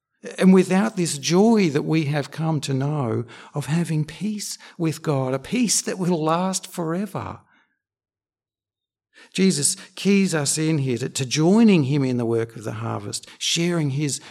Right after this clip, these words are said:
message of salvation, and we should take note of a few basic things as, as to what he says about it. First of all, it involves us. If we are worthy of being his disciples, we are worthy of suffering for his name,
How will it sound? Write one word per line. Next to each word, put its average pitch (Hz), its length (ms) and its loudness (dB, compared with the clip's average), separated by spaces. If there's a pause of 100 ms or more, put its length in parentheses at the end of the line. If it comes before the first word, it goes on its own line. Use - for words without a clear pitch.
message 147 680 -2
of - 100 -8
salvation, 131 720 0
and 117 80 -2
we 131 80 -2
should 143 180 -8
take 165 240 -6
note 170 300 -4
of 131 80 -8
a 127 60 -6
few 180 260 -4
basic 165 400 -6
things 131 420 -8
as, 143 220 -8
as 131 260 -12
to 139 120 -12
what 131 180 -8
he 139 100 -12
says 196 300 -8
about 110 300 -10
it. 131 80 -10
First 196 320 -6
of 143 100 -8
all, 135 160 -2
it 156 160 -4
involves 156 640 -2
us. 214 580 -4 (540)
If 180 160 0
we 214 140 8
are 208 100 6
worthy 185 360 4
of 151 120 0
being 175 220 2
his 156 200 -4
disciples, 156 760 -4
we 175 160 -2
are 160 100 0
worthy 185 420 0
of 139 160 -4 (220)
suffering 170 640 -2
for - 120 -8
his 151 240 -6
name, 160 420 -6